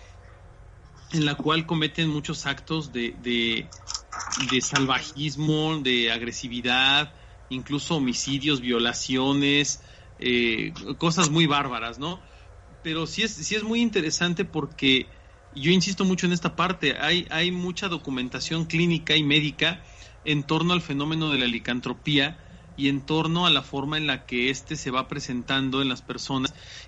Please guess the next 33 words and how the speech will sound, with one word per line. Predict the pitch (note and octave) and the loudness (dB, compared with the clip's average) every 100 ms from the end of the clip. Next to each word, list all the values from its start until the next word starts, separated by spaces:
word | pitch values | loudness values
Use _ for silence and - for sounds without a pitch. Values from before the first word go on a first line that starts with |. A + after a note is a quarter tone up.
| - | -8
y | |
cómo | - G3+ C4 | 0 4 6
hay | B3+ | 4
gente, | - A3 F3+ G3 C4 - | 4 2 4 2 0 -4
que | C#3 | -4
está | - | 2
documentado | D#3+ G3 G3 C3+ A#2+ A#2+ D3+ D3+ | 2 2 2 0 0 0 0 0
esto, | C3 - D3+ - - - - - | -2 -4 -4 0 0 0 -2 -4
cómo | G3 A#3 | -2 0
hay | A#3+ | 0
gente | - G3+ F#3+ G#3+ | 2 2 0 -2
que | F3 | -2
en | E3 | -2
una | F#3 G#3 | -2 -4
situación | - D#3 D#3 - D#3+ E3+ F3+ | -4 0 0 2 0 0 0
de, | G3 F#3 - | 2 2 0
de | - C3+ C3 C3 | 2 6 6 4
sentirse | B2 C#3 C3+ D3+ D3+ - F#3 | 2 -2 0 0 0 2 2
agredidos | E3 C3+ B2 C3+ C#3 D3+ D#3 | 2 2 0 0 0 0 0
o | |
de | A#2+ | -2
sentirse | B2+ B2 C3+ C3+ - E3 D#3+ - - - - | -2 -2 0 2 4 4 4 -4 -18 -18 -6
atacados, | C3+ - C#3 - D3 E3+ D3 | -4 -2 -4 -2 -2 -2 -4
incluso | C3+ C3+ D3 | -6 -6 -6
son | E3 F3 | -2 -2
capaces | F3 F3 F3 F3+ G3 | -2 -2 -2 -2 -4
de | D#3 | -2
demostrar | C3 B2 B2 - D#3 | -2 -2 -4 -4 -2
una | F3+ | 0
fuerza | E3 D3+ D3+ F3 | 0 -2 0 -2
sobrehumana, | E3 C#3+ A#2+ A#2 B2+ C#3+ C#3 C#3+ - - - - - | 0 0 2 2 2 2 0 -2 -8 -20 -20 -20 -18
de | C3+ C3+ C3 | 0 2 2
que | - C3 C3 B2+ | 0 4 4 2